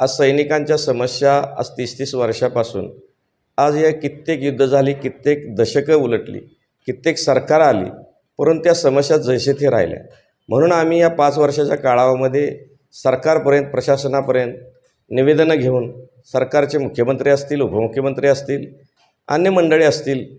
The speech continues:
लोकप्रतिनिधी असतील, आम्ही त्यांच्याकडे पोचलो. परंतु या पाच वर्षामध्ये त्यांनी कुणा सैनिकांची मीटिंग लावली नाही, सैनिकांच्या समस्या सोडवल्या नाहीत.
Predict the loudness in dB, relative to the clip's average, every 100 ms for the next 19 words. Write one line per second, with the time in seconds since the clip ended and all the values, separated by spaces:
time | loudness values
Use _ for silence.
0 | _ _ 0 0 2 0 0 0 0 0
1 | -2 -8 -4 -4 2 2 2 0 -2 -4
2 | -6 -10 -20 _ _ 2 2 2 2 4
3 | 4 4 2 2 0 2 0 0 -2 -4
4 | -4 -4 -4 -2 -2 0 0 -2 -4 -4
5 | 0 2 0 -2 -8 -12 _ _ _ _
6 | 0 2 2 2 0 0 0 2 0 0
7 | 2 2 0 -2